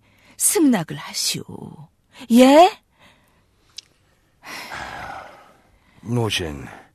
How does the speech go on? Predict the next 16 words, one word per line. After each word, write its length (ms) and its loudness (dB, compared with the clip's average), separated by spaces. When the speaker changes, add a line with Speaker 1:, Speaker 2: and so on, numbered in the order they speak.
Speaker 2:
나도 500 2
생각이 580 -2
짧아서 560 -2
그러는 300 4
건 80 4
아니오. 460 -2
노친이 420 6
혼자서 580 -2
거기까지 540 -4
무사히 640 -4
걸어가겠는가 840 2
해서 360 4
그러는 300 -2
거지. 420 -16
Speaker 1:
그건 680 -8
글쎄 400 -6